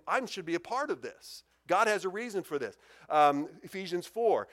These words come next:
"As each part does its own special work, it helps the other parts grow so that the whole body is healthy and growing and full of love." Every part, every, uh, every part has a work. Every part needs to grow, and as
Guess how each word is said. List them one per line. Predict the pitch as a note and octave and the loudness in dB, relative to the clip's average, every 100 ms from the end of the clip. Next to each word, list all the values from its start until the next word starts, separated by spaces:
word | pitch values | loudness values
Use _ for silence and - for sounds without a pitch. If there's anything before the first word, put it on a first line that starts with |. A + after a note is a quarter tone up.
| - - | -18 0
"As | D#3 D#3+ | 0 0
each | A3 - | -4 -4
part | A3 A3 F3+ | 4 4 6
does | G3+ G3 | 4 4
its | F3 G#3 | 0 0
own | G#3 | 0
special | G3+ G#3 G3 F3+ D#3+ | 0 0 0 0 -2
work, | F#3 A#3+ - | 0 0 -2
it | D3+ | -8
helps | C#3 F#3+ - | -4 -4 -2
the | E3+ | -2
other | A3+ | 0
parts | A3+ G#3 G#3 - | -2 -2 -2 -4
grow | C#3+ F#3+ G#3 A#3 | -4 0 2 2
so | A3+ F3 | -2 -8
that | C3+ | -2
the | D3+ | -2
whole | C3 G#3 C4+ | 0 0 2
body | G#3+ G3 F#3+ G3 | 4 6 6 2
is | D3+ - | -4 0
healthy | G3+ A3+ A#3 A#3 A3 - - | 0 0 -2 -10 -12 -20 -8
and | F#3 F#3+ | -6 0
growing | F3 F#3 F#3 F#3 F#3 _ _ - | 4 4 4 -2 -6 _ _ -6
and | E3 | -4
full | - E3+ D#3+ | -4 -4 -4
of | C3+ | -2
love." | A2+ E2+ - _ - | -4 -4 -12 _ -2
Every | G#3 B3 C4 | 0 0 -4
part, | - A#3+ A3+ - F3 | -2 2 2 0 -2
every, | G3+ A#3 G#3 | -2 0 2
uh, | F3 D3 C#3 _ _ _ | 2 0 -8 _ _ _
every | E3 G#3+ | -8 -8
part | - A3+ A#3 | 2 4 4
has | F3+ E3 | 4 0
a | D#3+ | 0
work. | D#3 B3 B3+ - _ _ - | 2 4 4 -4 _ _ -4
Every | E3+ G3 | -2 -2
part | F#3+ G3 F#3 | 2 2 2
needs | E3 D3+ | 0 -6
to | - | -10
grow, | D3+ F#3+ A#3+ A#3+ A#3+ - - | 0 2 6 6 4 -2 -6
and | D#3 D#3 | 0 4
as | D3+ | 2